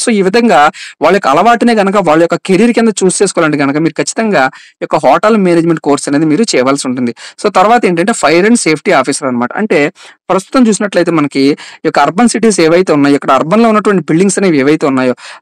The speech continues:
దానికి అంతటికి సంబంధించినట్టు ఒక fire officer అనేది ఖచ్చితంగా కావాల్సి వస్తుందన్నమాట. So ఈ విధంగా fire and safety officer side గనక మీ యొక్క interest అనేది ఉంటే గనక ఈ యొక్క course అనేవి ఏంటంటే one year పాటు అందుబాటులో ఉంటుంది. కాబట్టి ఆ యొక్క course కూడా మీరు complete చేసినట్లయితే ఈ యొక్క fire officer కింద మీరు మీ యొక్క career అనేది start చేసుకోవచ్చు అనమాట.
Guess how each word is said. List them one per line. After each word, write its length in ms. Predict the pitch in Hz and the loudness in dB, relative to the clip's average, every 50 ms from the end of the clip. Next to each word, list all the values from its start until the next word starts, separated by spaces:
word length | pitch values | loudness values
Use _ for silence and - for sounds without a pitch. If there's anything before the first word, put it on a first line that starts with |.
| - | -4
దానికి 160 | 170 170 170 165 | -2 0 0 0
అంతటికి 260 | 170 190 214 - - 233 - | -2 0 0 0 0 0 0
సంబంధించినట్టు 640 | 180 165 165 175 180 180 156 - 170 165 160 214 208 | 0 0 0 0 0 0 0 -2 -2 -2 -2 -2 -2
ఒక 100 | - 175 156 - | -2 -4 -4 -2
fire 240 | - 151 165 214 233 220 | 0 2 2 4 4 4
officer 260 | 202 190 196 185 - 160 | 2 2 0 -2 -2 -4
అనేది 140 | 170 208 - - | -4 -4 -4 -4
ఖచ్చితంగా 320 | - - - 170 190 220 - | -6 -4 -4 -2 -2 0 2
కావాల్సి 240 | - 135 143 147 - 139 | 2 2 2 0 -2 -6
వస్తుందన్నమాట. 380 | - - 127 123 123 123 - 123 - - - - - _ - | -6 -4 -2 -2 -2 -2 -4 -6 -8 -10 -16 -20 -20 _ 0
So 40 | 220 214 | 2 2
ఈ 20 | 202 | 4
విధంగా 220 | 202 233 240 233 - - | 2 2 0 0 0 0
fire 240 | 165 156 175 214 240 | 0 2 2 2 2
and 80 | 247 240 - - | 2 2 0 0
safety 300 | 185 180 202 196 - 220 196 175 | 0 0 0 0 0 2 2 2
officer 300 | 170 - 196 170 185 180 - | 2 0 -2 -2 -2 -6 -4
side 160 | - 160 156 151 147 | -2 0 0 0 0
గనక 160 | 147 147 - 196 | -2 -2 -2 -2
మీ 60 | 190 175 | 0 0
యొక్క 100 | 160 - 151 135 | 0 -2 -4 -4
interest 260 | 139 - 104 - - - | -2 -2 -2 -4 -2 -2
అనేది 160 | 190 180 165 139 | 0 0 0 0
ఉంటే 140 | 143 143 165 156 156 | 0 0 0 0 -2
గనక 180 | 131 127 123 160 156 135 139 - - - - - - - | -2 -2 0 0 0 0 0 -4 -8 -16 -20 -14 -4 -2
ఈ 40 | 196 | 0
యొక్క 120 | 185 - 185 - - | 0 0 -2 0 2
course 240 | 220 220 226 220 - 196 | 2 2 2 2 0 0
అనేవి 180 | 185 175 160 151 | 0 2 2 2
ఏంటంటే 220 | 143 180 208 220 170 | 0 0 0 0 0
one 120 | 131 139 170 196 | 0 2 2 2
year 120 | 202 196 - | 0 2 0
పాటు 160 | 160 160 202 175 | 0 0 0 -2
అందుబాటులో 340 | 156 143 147 151 147 147 139 | 0 0 0 0 0 0 -2
ఉంటుంది. 180 | 139 135 135 139 131 | -2 0 -2 0 0
కాబట్టి 300 | 131 135 165 170 - 240 247 - - - - - - - | 0 0 -2 -2 -2 -4 -4 -4 -6 -14 -20 -10 -4 -2
ఆ 40 | 131 160 | 0 0
యొక్క 140 | 180 - - - - | 0 -2 -6 -4 0
course 200 | 190 208 214 220 202 | 0 0 2 2 2
కూడా 100 | 226 233 220 | 2 2 2
మీరు 100 | 208 190 - | 2 0 0
complete 280 | 139 143 135 196 202 190 - | -4 -2 0 0 0 0 -2
చేసినట్లయితే 420 | 160 - 156 139 - 143 139 - - | -4 -4 -4 -4 -2 -2 -2 -2 -4
ఈ 40 | - | -4
యొక్క 120 | - 202 - - | -4 -4 -2 0
fire 180 | 139 165 180 202 | 0 2 2 0
officer 220 | 190 185 175 170 - - | 0 -2 -2 -4 -4 -2
కింద 140 | 143 139 180 180 165 | -2 -2 -2 0 0
మీరు 140 | 147 165 254 311 - - - - - - | 0 0 -2 -2 -4 -10 -20 -20 -10 -6
మీ 60 | 170 160 | -4 -2
యొక్క 120 | - 170 - - - | -2 -4 -4 -2 -2
career 260 | - 170 196 208 190 165 | 2 2 4 4 2 2
అనేది 140 | 175 - - | 0 -2 0
start 200 | - 147 143 - 151 | 0 -2 0 0 -4
చేసుకోవచ్చు 380 | 139 - - 151 135 127 - 135 | -4 -4 -4 -6 -6 -6 -4 -4
అనమాట. 200 | 127 123 127 139 | -4 -4 -4 -6